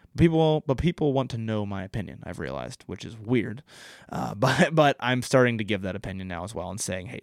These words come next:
for me, this is worth the money. For me, this is not worth the money," those sorts of things.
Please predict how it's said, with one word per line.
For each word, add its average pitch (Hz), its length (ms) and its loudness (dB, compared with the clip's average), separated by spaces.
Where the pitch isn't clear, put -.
for 123 140 2
me, 160 520 2
this 117 360 -4
is 101 160 0
worth 104 220 0
the - 80 -14
money. 78 200 -10
For - 160 -6
me, 147 320 2
this 123 180 0
is 104 120 -6
not 101 260 -4
worth 98 200 -10
the - 60 -16
money," 65 300 -14
those 90 180 -6
sorts - 220 -14
of - 60 -20
things. - 280 -18